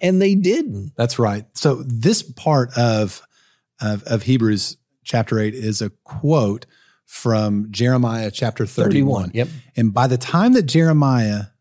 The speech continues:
Speaker 2: l-, was alive, by the time, at the, at the time that he was writing this, the northern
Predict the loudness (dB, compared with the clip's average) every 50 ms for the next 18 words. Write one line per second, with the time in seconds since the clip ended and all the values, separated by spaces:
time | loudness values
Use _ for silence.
0 | _ _ _ _ _ _ _ -10 -10 -8 -4 -2 0 0 0 0 -2 0 0 -2
1 | -2 -2 -2 -2 -2 -2 -2 -2 0 0 0 0 -2 -4 -6 -6 -2 0 0 0
2 | 0 0 0 2 2 2 2 2 2 2 2 0 0 0 0 2 2 4 4 4
3 | 2 2 0 -2 -6 -8 -10 _ _ -20 _ _ _ _ _ _ _ -2 0 2
4 | 2 2 2 2 2 4 4 4 4 4 2 2 2 2 2 2 0 -2 -4 -6